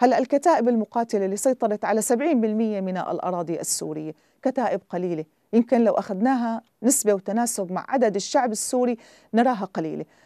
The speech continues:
الآن الذين يقومون بدعم الثورة من الشعب نفسه، من الحاضنة الشعبية، يمكن يكون عدد كتير قليل، لكنه على قلته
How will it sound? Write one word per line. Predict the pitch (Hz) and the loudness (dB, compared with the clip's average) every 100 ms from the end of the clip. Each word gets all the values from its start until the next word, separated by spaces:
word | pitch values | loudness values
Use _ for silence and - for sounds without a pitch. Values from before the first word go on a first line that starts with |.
| _ _ - | _ _ 2
الآن | 220 294 320 | 4 4 4
الذين | 262 226 233 285 | 4 4 2 2
يقومون | 247 226 - 226 247 269 220 202 226 226 - _ _ - | 2 -2 -2 0 2 2 0 0 -2 -4 -8 _ _ 2
بدعم | 226 226 220 - | 2 4 0 -4
الثورة | - - 156 156 _ _ - | -6 -6 -6 -6 _ _ 2
من | 220 | 2
الشعب | 185 - 226 202 | 2 2 4 2
نفسه، | 196 - - 160 175 | 0 -4 -8 -8 -4
من | 190 | -4
الحاضنة | 190 226 202 185 | 0 -2 0 -4
الشعبية، | 170 - 160 165 170 | -6 -6 -6 -4 -2
يمكن | 226 226 214 | -2 0 -2
يكون | 208 - 196 | -2 -4 -4
عدد | 185 190 185 | -4 -4 -6
كتير | - 202 180 | -6 -6 -4
قليل، | - 170 160 - - - | -6 -6 -8 -14 -20 -4
لكنه | 214 220 - 320 247 208 - | 0 0 2 2 4 0 0
على | 302 349 | 4 4
قلته | 311 285 226 214 220 - 202 220 | 4 0 2 2 0 0 0 0